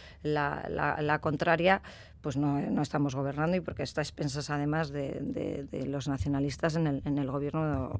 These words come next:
como todos sabemos, ¿no? Y con claudicaciones, eh, constantes. Pero, bueno, el Partido Popular, eh, es el partido que es el par-, prim-, la primera fuerza política en,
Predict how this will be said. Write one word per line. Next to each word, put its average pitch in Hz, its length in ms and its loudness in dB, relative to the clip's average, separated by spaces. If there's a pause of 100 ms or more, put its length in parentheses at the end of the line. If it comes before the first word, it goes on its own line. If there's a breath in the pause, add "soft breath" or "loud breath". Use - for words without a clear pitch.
(140)
como 139 220 -2
todos 147 260 0
sabemos, 135 480 2
¿no? 170 140 0
Y 190 80 -2
con - 160 -2
claudicaciones, 143 800 0 (520 loud breath)
eh, 143 600 -2
constantes. 147 680 2 (400 loud breath)
Pero, 135 280 0
bueno, 143 360 0
el 143 140 -4
Partido 139 320 -4
Popular, 151 500 0 (220)
eh, 151 240 -8
es 139 140 -10
el 135 100 -4
partido 147 480 0 (100)
que 135 140 -2
es 127 160 -8
el 139 80 -4
par-, 147 220 -6
prim-, 143 260 -2
la 135 120 0
primera 135 360 -2
fuerza 135 320 -8
política 131 600 -6
en, 131 200 -2